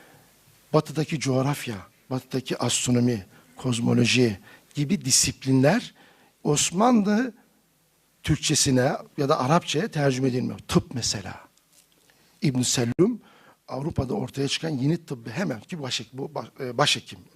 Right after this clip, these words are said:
devletin başhekimi. Ha, şimdi bu, e, teşebbüs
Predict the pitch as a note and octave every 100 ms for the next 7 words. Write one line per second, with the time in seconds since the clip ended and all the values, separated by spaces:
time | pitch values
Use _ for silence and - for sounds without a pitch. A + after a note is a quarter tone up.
0 | A#2+ B2 A#2 - B2 A2 A2 - G2 _
1 | - - - - - F#3 B2+ A2 - -
2 | F4+ E4 C4 G4 F#4+ - _ _ _ _
3 | _ - D3+ C3+ C3 B2+ - G3 - C#3+
4 | B2 C4+ -